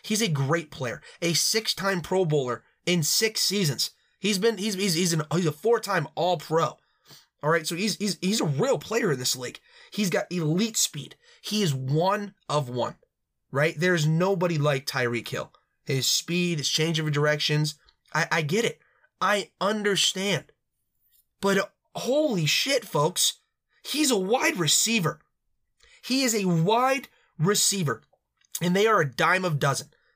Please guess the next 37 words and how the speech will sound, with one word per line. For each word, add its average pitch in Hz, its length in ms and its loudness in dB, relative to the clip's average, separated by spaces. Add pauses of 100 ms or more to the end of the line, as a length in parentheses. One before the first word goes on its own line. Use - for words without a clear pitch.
(100)
Really, 269 280 2
they 180 140 2
are. 220 280 -2 (240)
A 233 60 0
dime 339 220 2
a - 20 0
dozen. - 220 -2 (120)
Like, - 200 -6
you 294 120 0
could 247 140 -6
get 285 180 -2 (180)
fourteen 311 800 0
wide 254 200 2
receivers 226 580 0 (220)
in 220 140 2
the 220 80 0
first 220 380 0
three 233 260 -2
rounds 196 400 2
this 156 180 0
year. 135 220 -2 (180)
You 220 140 0
could 269 140 2
have 226 80 0
got - 200 -2
twenty 196 600 -2 (360)
in 208 140 0
the 208 60 2
first 202 300 0
three 214 220 0
rounds 185 360 2
last 156 360 0
year. 147 220 0 (720)
I, 208 40 -4 (280)
I, 185 220 -2 (100)
I 208 60 2
don't, 233 300 0